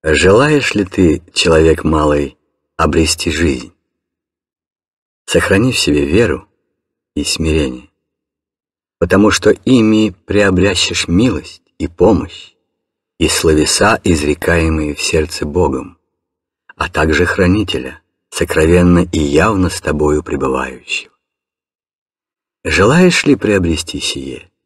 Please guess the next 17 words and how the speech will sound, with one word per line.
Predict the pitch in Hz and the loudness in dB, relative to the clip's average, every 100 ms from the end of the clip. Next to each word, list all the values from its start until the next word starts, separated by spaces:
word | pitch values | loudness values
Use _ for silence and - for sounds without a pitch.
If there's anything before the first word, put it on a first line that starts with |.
| _ _ _ | _ _ _
то | - | 2
есть | 80 78 - | 2 2 -4
общение | - 80 - - 95 80 76 | -4 -2 0 2 2 2 0
жизни? | 78 98 - - - _ _ _ _ _ _ _ _ _ _ _ | -2 -2 -4 -10 -20 _ _ _ _ _ _ _ _ _ _ _
Ходи | - 95 120 | -4 0 0
пред | 175 85 78 | 0 -2 -2
Богом | 76 78 73 67 - _ _ _ _ _ | 0 0 0 -6 -16 _ _ _ _ _
в | - | -8
простоте, | 92 87 - 87 - - - _ _ _ _ _ _ _ _ _ - | -6 -6 -6 -10 -8 -10 -10 _ _ _ _ _ _ _ _ _ -8
а | 73 | -4
не | 73 | -4
в | 78 | -2
знании. | 80 76 67 - - _ _ _ _ _ _ _ _ _ _ _ _ _ | -2 -2 -2 -6 -16 _ _ _ _ _ _ _ _ _ _ _ _ _
За | 80 80 | -4 0
простотою | 78 80 - 82 80 117 147 - - _ _ - | 2 0 2 -2 2 4 4 2 -6 _ _ -10
следует | - 76 73 73 69 - | -2 0 2 0 -2 -2
вера, | 80 73 69 87 | 0 0 0 -8